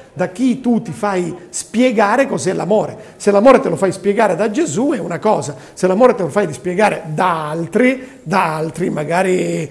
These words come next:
dalle telenovelas, da Beautiful, quello è un altro. E allora chi eterodirige i nostri giovani su questo tema così importante dell'essere umano che è l'amore? E beh, a proposito di canzonette, vorrei chiudere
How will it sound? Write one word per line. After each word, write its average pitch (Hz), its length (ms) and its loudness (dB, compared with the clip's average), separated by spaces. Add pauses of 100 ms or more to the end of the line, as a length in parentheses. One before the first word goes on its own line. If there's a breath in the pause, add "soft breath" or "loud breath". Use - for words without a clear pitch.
(140 loud breath)
dalle 185 240 -2
telenovelas, 175 840 0
da 165 140 -6
Beautiful, 170 840 -2
quello 320 220 0
è 294 60 0
un 214 180 0
altro. 240 480 -2 (260 loud breath)
E - 40 -6
allora 240 360 4
chi 302 420 0
eterodirige 214 920 2
i 185 60 0
nostri 202 380 0
giovani 190 380 2 (180 loud breath)
su 240 180 -6
questo 269 280 -4
tema 247 240 2
così 226 240 -2
importante 214 520 -2
dell'essere 202 540 -2
umano 196 340 0
che 214 240 0
è 220 40 2
l'amore? 202 680 0 (520 loud breath)
E 254 60 -4
beh, 208 240 -6
a - 100 -10
proposito 170 520 0
di 151 100 -10
canzonette, 226 920 -4
vorrei 208 360 0
chiudere 214 540 0